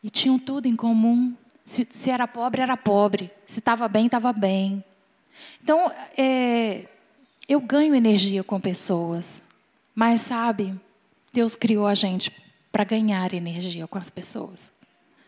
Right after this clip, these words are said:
Se você perde, você perdeu alguma coisa do sentido da vida. Não tem que chamar todo mundo,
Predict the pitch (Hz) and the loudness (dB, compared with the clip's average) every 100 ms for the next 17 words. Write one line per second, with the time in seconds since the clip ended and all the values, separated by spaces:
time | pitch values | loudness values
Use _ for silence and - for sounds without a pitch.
0 | _ - 269 262 262 226 220 214 220 214 | _ -2 0 2 0 0 0 2 4 2
1 | 208 190 175 - _ _ _ 208 202 220 | 0 -4 -8 -16 _ _ _ 0 2 2
2 | 247 226 202 202 202 214 233 247 202 208 | 2 0 0 2 2 4 2 4 0 0
3 | 202 - 202 185 190 180 175 175 185 - | -6 -4 -4 -2 -4 -6 -10 -12 -14 -18
4 | 202 _ _ _ _ _ _ _ - - | -20 _ _ _ _ _ _ _ -20 -14
5 | - 254 330 339 294 277 247 214 208 214 | 0 2 2 2 2 2 4 2 4 4
6 | 208 190 170 160 180 | 4 0 -4 -8 -14